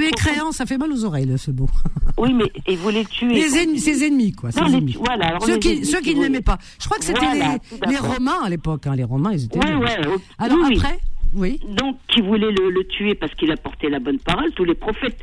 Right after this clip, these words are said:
Speaker 1: apportaient une bonne parole, du premier au dernier.
Speaker 2: Mhm.
Speaker 1: Donc, i-, i-, qui voulaient le, qui couraient après pour le tuer.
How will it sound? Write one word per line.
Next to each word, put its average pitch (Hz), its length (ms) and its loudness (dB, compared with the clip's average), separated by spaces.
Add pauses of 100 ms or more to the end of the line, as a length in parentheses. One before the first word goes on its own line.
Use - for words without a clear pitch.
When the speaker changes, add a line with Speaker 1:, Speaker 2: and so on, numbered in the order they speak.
(200)
Speaker 1:
apportaient - 500 -2
une 151 80 0
bonne 147 200 0
parole, 214 340 0
du 165 80 -2
premier 165 380 -2
au 135 80 0
dernier. 185 440 0 (420)
Speaker 2:
Mhm. 143 80 2
Speaker 1:
Donc, 139 260 0 (100)
i-, - 260 0
i-, 196 160 2
qui 214 80 4
voulaient 190 320 4
le, 165 320 0
qui - 140 -6
couraient 160 240 -4
après 170 200 -4
pour 151 180 -6
le 143 120 0
tuer. 269 400 -4